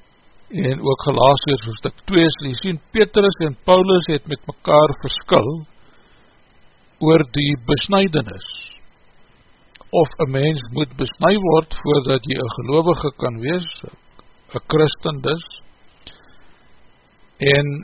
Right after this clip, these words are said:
Petrus het gesê dat 'n mens besny moet wees,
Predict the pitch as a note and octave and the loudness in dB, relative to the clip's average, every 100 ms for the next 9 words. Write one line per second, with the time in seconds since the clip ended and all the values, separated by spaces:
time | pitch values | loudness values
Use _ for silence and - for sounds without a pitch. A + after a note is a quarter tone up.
0 | - - F#3 F3+ F3 D3+ D#3 C#3+ - - | -10 4 6 8 4 4 0 -2 -2 -8
1 | B2 C#3+ C#3+ C3 B2 C3 B2+ B2+ A#2+ - | -2 2 2 0 -2 -4 -2 -4 -6 -10
2 | - - A2+ - F#3+ G#3+ G3 D#3 F#3+ G3+ | -18 -14 -12 -2 0 2 0 0 -2 -2